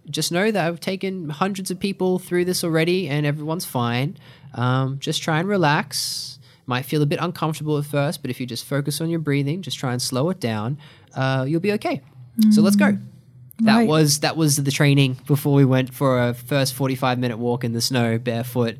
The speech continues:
Speaker 1: in our shorts, sometimes the snow coming above our knees.
Speaker 2: Right.
Speaker 1: For, you know, uh, and, uh, yeah, but, you know, but he was right, you know.
Speaker 2: And no one got frostbite. Mm.
Speaker 1: We're certainly over the entire week, you know, every day, sometimes twice a day, doing these cold activities,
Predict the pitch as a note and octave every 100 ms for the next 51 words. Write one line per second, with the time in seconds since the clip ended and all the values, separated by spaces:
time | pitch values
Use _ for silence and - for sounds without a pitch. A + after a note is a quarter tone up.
0 | - - - A#2+ G#2+ - B2+ A#2 A2+ -
1 | B2 B2+ A2 A#2 C3+ A#2+ A#2+ C3 A#2+ A2+
2 | - C#3 - B2+ B2 A#2+ A#2 C3+ A2+ B2+
3 | C3+ - G#3+ G#3+ A3+ A#3 D3 C#3+ A#2+ A#2
4 | C3+ D3 B2+ B2 A#2+ A#2+ A2+ A#2+ A#2 A#2
5 | A2+ B2 A#2 A2+ - - _ _ _ A3+
6 | D#4 F3+ D#3+ C3+ G#3 E3 D3 C3 C#3+ F3+
7 | E3+ D4 C#3 - A#2+ G#3 G#3+ A#3 A3+ A#3
8 | A#3+ A3+ - A3 A3 - B3+ G3 F3+ E3
9 | F3 D#3+ D3+ D#3+ F3 E3+ - - A#3+ A3+
10 | G#3+ F3 D#3 - - E3 C3+ D#3+ F#3 F#3
11 | F#3+ E3+ D#3+ D#3+ D#3 D#3 D3 D#3+ D3 D3
12 | D3 C#3+ C3 C#3 C#3+ C3+ B2+ B2 A2+ C#3
13 | B2+ B2 B2 F#2+ - D#3+ D3 G#2+ A2+ -